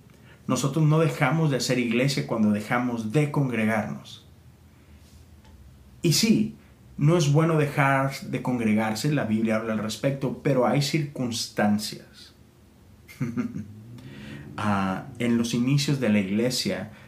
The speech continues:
les costaba mucho el reunirse porque sus vidas corrían peligro. Así que la iglesia tuvo que ser muy creativa en cómo hacían iglesia.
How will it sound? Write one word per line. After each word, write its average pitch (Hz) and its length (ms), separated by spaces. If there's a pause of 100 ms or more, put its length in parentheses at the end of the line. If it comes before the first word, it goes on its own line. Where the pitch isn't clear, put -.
(140)
les 117 160
costaba 139 420
mucho 143 800
el 117 140
reunirse 110 720
porque 113 360
sus 104 260
vidas 123 380
corrían 101 520
peligro. 101 480 (300)
Así - 200
que 127 120
la 123 80
iglesia 143 800
tuvo 139 240
que 139 80
ser 113 240
muy 135 600
creativa 113 800 (360)
en 117 340
cómo 165 600 (800)
hacían 131 600
iglesia. - 540